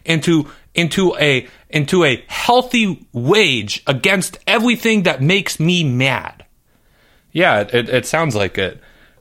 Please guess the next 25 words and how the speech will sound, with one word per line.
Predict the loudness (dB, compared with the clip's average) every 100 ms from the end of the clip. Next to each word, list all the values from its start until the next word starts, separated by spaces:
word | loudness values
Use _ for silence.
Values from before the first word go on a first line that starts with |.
| 0
Um, | 0 2 0
like, | 0 2
bugs | 2 4 2 2
in |
the | 4
locker | 4 2 2 -2
room, | -2 -4 -12 -4
okay? | -2 0 0 -2 -8 -20 -18
So | -10 2 4 4
many, | 4 2 0
uh, | -2 0
we | 2 4
already | 4 2
covered | 2 0 2 0 0
the | 2
bugs | 2 2 0
in | 0
the |
locker | 2 0 0 -2
room, | -2 -6 -6
all | -2
right? | 0 0 -2
That's, | -2 -2 -6
that's | -4 -4 -2
fine. | 0 2 2 -2 -8